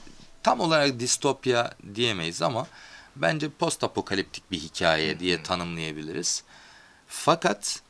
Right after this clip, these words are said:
Speaker 1: altta günümüzde şu an yaşadığımız gerçek olayları anlatan bir
Speaker 2: Hı hı.
Speaker 1: hikaye." Şimdi bu bende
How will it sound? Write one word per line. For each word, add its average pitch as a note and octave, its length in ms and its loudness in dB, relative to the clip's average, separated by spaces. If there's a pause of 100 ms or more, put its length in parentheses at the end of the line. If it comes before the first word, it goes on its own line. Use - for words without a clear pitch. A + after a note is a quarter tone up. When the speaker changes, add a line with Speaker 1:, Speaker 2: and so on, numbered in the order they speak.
(460)
Speaker 1:
altta - 560 -4 (800)
günümüzde D3 840 -2 (140)
şu - 340 -2
an G#2 120 2
yaşadığımız A2 1040 -2 (380)
gerçek A2+ 440 2
olayları A#2+ 520 4
anlatan D#2 500 -6 (240)
bir A2+ 60 -8
Speaker 2:
Hı - 40 -4
hı. D#2+ 180 -8
Speaker 1:
hikaye." D2 300 0 (500)
Şimdi D#3+ 300 -6
bu G#3 120 -6
bende F3 420 0